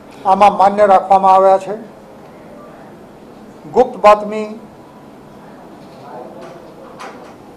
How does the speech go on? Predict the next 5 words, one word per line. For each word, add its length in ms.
સી 240
ડી 160
આર 200
એનાલિસિસ, 760
ઇન્ટરસેપ્શન્સ, 960